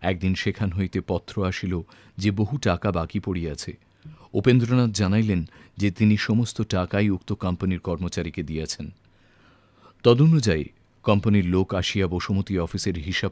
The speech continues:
পরীক্ষা করিয়া যখন বুঝিল উপেন্দ্রনাথের কথাই ঠিক, কর্মচারী ওই টাকা আত্মসাৎ করিয়াছে, তখন উপেন্দ্রনাথ সমস্ত টাকা নিজে শোধ করিবার দায়িত্ব লইলেন এবং অপরাধীকে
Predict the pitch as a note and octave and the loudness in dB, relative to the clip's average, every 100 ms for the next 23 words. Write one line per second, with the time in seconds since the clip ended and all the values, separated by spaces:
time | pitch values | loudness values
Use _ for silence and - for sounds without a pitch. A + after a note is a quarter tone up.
0 | - F2+ E2+ F#2+ - F2+ F2+ E2+ E2 F2 | -6 -10 -8 -10 -6 -4 -2 -4 -6 -6
1 | D#2 E2+ - F2 D2 _ _ _ - - | -4 -6 -4 -6 -6 _ _ _ -18 -6
2 | A2 B2 B2+ C3 C3 A2+ B2+ - F#2 G2+ | 4 4 4 0 0 -2 -6 -4 -4 -4
3 | F#2+ - F#2 - - _ _ _ - - | -4 -4 -6 -8 -20 _ _ _ -20 -12
4 | - A2+ A#2+ C#3+ E3 D3 B2 A#2 A2 A2+ | 2 4 6 4 2 2 2 2 0 0
5 | G2 - G#2+ - B2+ D#3 A2+ G2+ F2+ F2+ | 0 0 -4 -2 -4 -2 -2 0 0 -4
6 | C#2+ - - - - G#2+ - A#2+ - G#2 | -8 -14 -20 -16 0 0 2 0 0 0
7 | A2+ A2 G#2+ G#2+ G2+ - A#2+ C3+ - B2+ | 2 2 0 0 0 -2 -2 -2 -4 -2
8 | G2+ F2+ G#2 G2 F2+ F#2 - F#2+ - F#2+ | 0 0 0 0 0 -2 -2 -4 -2 -4
9 | F2+ F2 D#2+ E2+ F2 G#2+ G2 G2 G2+ G#2+ | -2 -2 -2 -4 -2 0 2 2 2 -2
10 | - - - - B2 B2+ C3+ G#2+ A#2 C3+ | -6 -20 -12 2 6 6 6 2 4 2
11 | C3 C3+ - | 2 0 -2